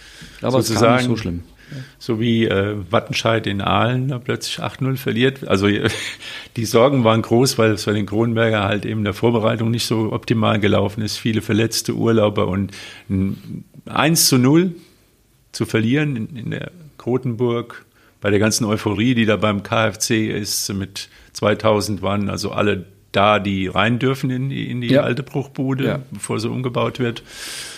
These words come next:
Speaker 2: Und leider dann hat irgendwie ein Ex-Wuppertaler, ein Ex-W S V-Spieler mal gezeigt, dass er einen guten Schuss hat, der Kevin Weggen, das kennen wir auch noch vom W S V, und hat den Ball aus fünfundzwanzig Metern dann in der achtundsiebzig oder vierundsiebzig in den Winkel gedroschen und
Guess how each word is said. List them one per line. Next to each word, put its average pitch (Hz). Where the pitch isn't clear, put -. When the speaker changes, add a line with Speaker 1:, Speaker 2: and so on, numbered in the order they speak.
Speaker 2:
Und 104
leider 107
dann 101
hat 101
irgendwie 107
ein 101
Ex-Wuppertaler, 98
ein 92
Ex-W 95
S 98
V-Spieler 104
mal 92
gezeigt, -
dass 98
er 95
einen 92
guten 107
Schuss -
hat, 139
der 110
Kevin 104
Weggen, 120
das 110
kennen 110
wir 98
auch 92
noch 101
vom 98
W 98
S 92
V, 110
und 117
hat 107
den 101
Ball 101
aus 98
fünfundzwanzig 104
Metern 101
dann 95
in 98
der 101
achtundsiebzig 104
oder 87
vierundsiebzig 104
in 110
den 98
Winkel 127
gedroschen 117
und 98